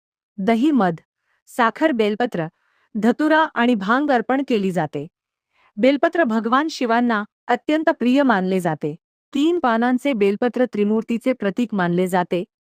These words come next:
ब्रह्मा, विष्णू आणि महेश. शिवपुराणानुसार महाशिवरात्रीचे व्रत केल्याने सर्व पापांचा नाश होतो आणि मोक्षप्राप्ती होते. या दिवशी उपवास करून शिवपूजन केल्यास मनोकामना पूर्ण होतात,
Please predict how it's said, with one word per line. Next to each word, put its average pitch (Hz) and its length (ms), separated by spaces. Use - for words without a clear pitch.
ब्रह्मा, 208 460
विष्णू 226 440
आणि 202 240
महेश. 180 520
शिवपुराणानुसार 226 960
महाशिवरात्रीचे 226 920
व्रत 208 280
केल्याने 208 440
सर्व 302 320
पापांचा 220 500
नाश 196 280
होतो 165 340
आणि 262 220
मोक्षप्राप्ती 226 760
होते. 160 300
या 240 160
दिवशी 220 360
उपवास 226 360
करून 214 280
शिवपूजन 294 680
केल्यास 226 380
मनोकामना 214 500
पूर्ण 220 300
होतात, 226 360